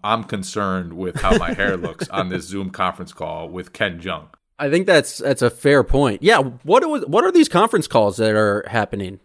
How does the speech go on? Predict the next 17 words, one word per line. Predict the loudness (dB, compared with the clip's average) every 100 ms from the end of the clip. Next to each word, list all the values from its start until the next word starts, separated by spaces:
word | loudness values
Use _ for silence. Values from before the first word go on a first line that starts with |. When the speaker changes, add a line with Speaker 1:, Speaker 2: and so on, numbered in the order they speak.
| -4
Speaker 2:
That's | -4 2
a, | 2 2 -2 _
I | -12
completely | -8 0 0
forgot | 2 0 2
about | 0 -2
that | -4
story. | -4 -10 -10 -16 _
Who | -6 -2
Speaker 1:
They're | 0
Speaker 2:
are |
these, | 0 -2
the | -2 -2
Speaker 1:
getting |
Speaker 2:
Celtics | 2 2 2 2
meeting | 2 2 0
with? | -4 -12 _